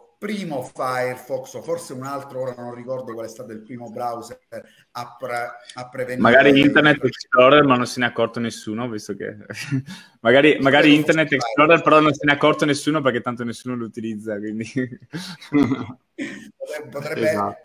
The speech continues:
Speaker 1: ma non si chiama più Internet Explorer, si chiama Edge, non so se
Speaker 2: Edge,
Speaker 1: l'hai visto.
Speaker 2: Edge, Edge. Sì, sì, sì.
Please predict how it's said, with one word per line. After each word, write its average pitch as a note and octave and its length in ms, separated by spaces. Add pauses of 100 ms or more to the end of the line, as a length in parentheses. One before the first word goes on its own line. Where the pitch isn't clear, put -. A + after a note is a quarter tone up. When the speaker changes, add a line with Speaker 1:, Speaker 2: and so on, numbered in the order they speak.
(120)
Speaker 1:
ma D#3+ 100
non G#3 160
si - 100
chiama F3+ 260
più B3 220
Internet D3 520
Explorer, B2+ 400
si - 60
chiama C#3+ 280
Edge, E3 480
non A#2 100
so B2 60
se C#3+ 80
Speaker 2:
Edge, C#3 360
Speaker 1:
l'hai C#3 200
visto. C3 240
Speaker 2:
Edge, A#2+ 400
Edge. G#2 180 (160)
Sì, A2+ 240
sì, - 220
sì. - 80